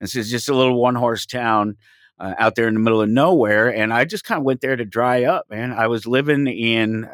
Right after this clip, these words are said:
Commerce City, Colorado, uh, in and around the Sons of Silence and, uh, messing around with speed, and it was just a nasty, nasty scene. In fact, it's a scene that not long after I left,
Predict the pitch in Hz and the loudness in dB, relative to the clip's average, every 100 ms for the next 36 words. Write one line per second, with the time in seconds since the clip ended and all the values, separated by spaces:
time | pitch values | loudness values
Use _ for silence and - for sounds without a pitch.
0 | 78 - 131 131 - 123 127 123 113 120 | -8 0 0 0 -4 -8 -6 -4 -2 -2
1 | 104 92 92 95 113 _ _ _ _ - | -2 -4 -4 -8 -12 _ _ _ _ -12
2 | 95 92 90 90 113 117 113 110 110 117 | -6 -4 -4 -2 0 2 2 2 2 2
3 | 107 - 110 117 107 - 110 110 110 117 | -2 -2 -2 -2 -6 -6 -2 -2 -4 -6
4 | 117 - 98 98 98 92 92 92 90 92 | -8 -10 -8 -6 -4 -6 -6 -8 -8 -6
5 | 87 87 107 - 107 107 107 110 98 - | -6 -2 -4 -2 -4 -2 0 0 -4 -8
6 | - 107 107 117 120 - _ _ _ _ | -8 -6 -4 -4 -6 -10 _ _ _ _
7 | 101 95 95 92 90 90 - 92 104 110 | -6 -4 -4 -4 -6 -8 -10 -4 0 0
8 | 101 - 101 98 95 95 98 107 117 113 | -2 -10 -6 -2 -2 -2 -6 -2 0 0
9 | 113 - 110 107 104 107 - 104 98 - | -2 -4 -6 -4 -2 -4 -6 -10 -12 -6
10 | - 127 117 107 - 143 170 127 - 110 | 0 2 2 0 2 2 2 -4 -12 -12
11 | - 185 147 104 101 117 110 117 117 113 | -4 -2 -2 -4 -2 -2 0 0 0 -2
12 | 113 107 107 101 87 98 113 85 - | -4 -6 -6 -6 -4 -4 -4 -6 -16